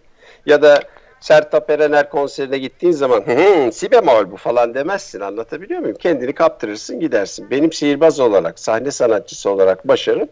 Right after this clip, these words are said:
senin geldiğin zaman o bir saat, bir buçuk saat kendini bir şeyde hissetmeni, toplam bir illüzyonun, toplam bir eğlencenin,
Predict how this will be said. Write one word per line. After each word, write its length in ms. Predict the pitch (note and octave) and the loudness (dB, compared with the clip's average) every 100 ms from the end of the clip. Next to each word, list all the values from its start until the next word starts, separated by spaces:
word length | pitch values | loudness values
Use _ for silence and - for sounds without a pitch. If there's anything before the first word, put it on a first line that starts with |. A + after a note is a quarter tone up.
| - - - - | -14 -20 -20 -20
senin 520 | - - D#3 D3 F3+ - | -4 2 4 4 0 -4
geldiğin 400 | - C3 C3+ D#3 | 0 0 2 -2
zaman 380 | B2+ G2 G#2 F3 | -2 -2 0 2
o 120 | D#3 | 0
bir 60 | C#3 | -2
saat, 400 | - A2+ G#2+ - | -2 2 2 0
bir 100 | E3 | -8
buçuk 300 | A#2 - - | -8 -14 -10
saat 360 | - B2 - - | -2 0 0 -2
kendini 580 | E3 B2+ A2 A2 F#3+ A3+ - _ _ | -4 -2 -2 2 2 0 -10 _ _
bir 140 | A#3+ A#3 | 2 2
şeyde 640 | - - - D3+ D3 F3 | 0 -8 2 4 4 0
hissetmeni, 720 | F3 C#3 - B2+ - A2 F#2+ | -4 -6 -4 -4 -4 -6 -6
toplam 640 | F#2 C3 B2+ - F#3+ A3 E3+ | -4 -4 -4 0 2 2 0
bir 420 | C#3 C3 - - _ | -2 -4 -10 -20 _
illüzyonun, 680 | - C3+ B2 A2 A2 G#2+ G#2 | -8 -6 -4 -2 2 2 0
toplam 560 | A2 B2 B2 C#3 D3+ C3+ | 0 -2 0 2 4 2
bir 140 | A#2+ | -4
eğlencenin, 880 | A#2+ A#2+ A#2+ A2 G2+ A2+ G2+ G2 G2+ | 0 0 2 0 -2 -2 -2 -2 -4